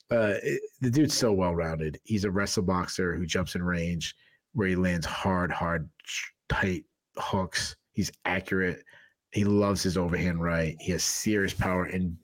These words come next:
both of his hands. Uh, I mean, J-, Jai Herbert might still be knocked out. <laughs>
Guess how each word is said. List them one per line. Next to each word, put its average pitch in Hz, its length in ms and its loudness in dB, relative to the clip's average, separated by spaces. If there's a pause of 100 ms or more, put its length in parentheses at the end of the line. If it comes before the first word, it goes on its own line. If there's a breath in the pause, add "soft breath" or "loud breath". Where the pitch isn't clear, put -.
(120)
both 98 300 2
of 92 100 0
his 90 140 0
hands. 90 460 0 (680 loud breath)
Uh, 80 220 -4 (180)
I - 40 -2
mean, 98 220 0 (220)
J-, 139 180 0
Jai 151 180 2
Herbert 120 300 2
might 87 160 0
still - 200 -2
be 80 100 -4
knocked 80 260 -4
out. - 220 2
<laughs> - 60 -10